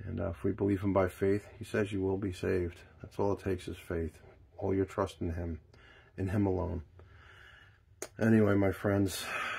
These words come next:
uh, I'm gonna start this video, and this is gonna be for Bruce Solomon. Um, he requested to see the superwash cycle, so I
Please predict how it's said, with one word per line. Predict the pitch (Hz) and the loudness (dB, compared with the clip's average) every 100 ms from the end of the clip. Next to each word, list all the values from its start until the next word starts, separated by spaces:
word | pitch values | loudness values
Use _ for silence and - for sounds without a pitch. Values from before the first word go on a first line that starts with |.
| - 104 | -4 0
uh, | 104 104 101 | 2 4 2
I'm | 107 | 4
gonna | 113 | 4
start | 104 - 110 - | 2 4 6 6
this | 107 - - - _ - _ _ - | 2 2 -10 -14 _ -20 _ _ -8
video, | 110 110 117 110 107 - | 0 6 8 8 6 2
and | 113 | 4
this | 127 - | 4 4
is | 123 | 4
gonna | 113 | 6
be | 101 98 | 6 2
for | 92 | 0
Bruce | 90 101 - | 2 0 0
Solomon. | 101 98 113 117 113 - - - - - - - | 0 2 2 2 0 -4 -18 -20 -20 -20 -20 0
Um, | 107 107 | 4 6
he | 117 165 156 - | 8 6 6 4
requested | 131 127 135 123 123 | 4 8 8 8 4
to | 104 | -2
see | - 120 | 4 6
the | 107 | 6
superwash | - 110 98 95 92 - | 6 4 4 0 0 0
cycle, | 101 98 95 95 | 0 0 0 -4
so | - 110 110 110 - - - - - - | -2 2 6 6 2 -12 -20 -20 -10 6
I | 123 139 | 12 12